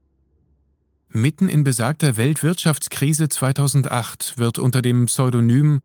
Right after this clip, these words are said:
Satoshi Nakamoto ein revolutionärer Vorschlag unterbreitet: die Idee, mit der Kryptowährung Bitcoin und der dazugehörigen Blockchain-Technologie sicher online bezahlen zu können, ohne auf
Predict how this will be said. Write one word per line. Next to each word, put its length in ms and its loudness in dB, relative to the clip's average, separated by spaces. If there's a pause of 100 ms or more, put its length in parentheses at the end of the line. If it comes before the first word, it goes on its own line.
Satoshi 560 0
Nakamoto 880 2
ein 200 2
revolutionärer 920 2
Vorschlag 480 -2
unterbreitet: 680 -2 (300)
die 200 2
Idee, 600 2
mit 220 0
der 180 2
Kryptowährung 840 0
Bitcoin 680 0
und 260 2
der 140 2
dazugehörigen 960 2
Blockchain-Technologie 1400 2
sicher 540 0
online 320 2
bezahlen 380 2
zu 120 -2
können, 320 2 (380)
ohne 420 2
auf 320 -2